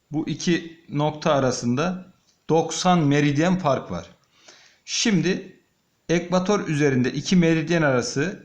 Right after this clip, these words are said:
iki meridyen arası ekvator üzerinde kaç kilometreydi arkadaşlar? Yüz on bir kilometreydi.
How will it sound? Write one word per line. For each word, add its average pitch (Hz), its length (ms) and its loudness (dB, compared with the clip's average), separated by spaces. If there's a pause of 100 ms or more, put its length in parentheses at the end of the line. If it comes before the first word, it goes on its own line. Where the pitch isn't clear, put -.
iki 127 260 -2
meridyen 139 440 2
arası 123 640 -2 (1600)
ekvator 147 520 0
üzerinde 123 680 0 (960)
kaç 185 440 -2
kilometreydi 127 560 0
arkadaşlar? 113 580 -2 (1200)
Yüz 147 360 0
on 143 360 -2
bir 147 200 0
kilometreydi. 101 880 -4